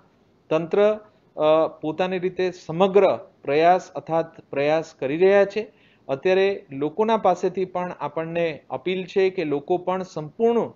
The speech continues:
રીતે સો એ સો ટકા મદદ કરે અને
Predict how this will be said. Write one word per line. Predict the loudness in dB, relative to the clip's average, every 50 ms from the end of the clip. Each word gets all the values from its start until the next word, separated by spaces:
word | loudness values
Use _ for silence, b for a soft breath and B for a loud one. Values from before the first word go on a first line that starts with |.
| -6
રીતે | -4 -4 0 0 0 0 0 -2 B B B B B B B -20 -8 0
સો | 4 6 8 8
એ | 8
સો | 6 4 0 0
ટકા | 0 -2 -4 -2 -4 -4
મદદ | -4 -4 -2 0 0 -2
કરે | 0 -2 -2 -2 -2 -4 -8 b b b b b b b
અને | -6 -2 0 0 0 0 -2 -6 -10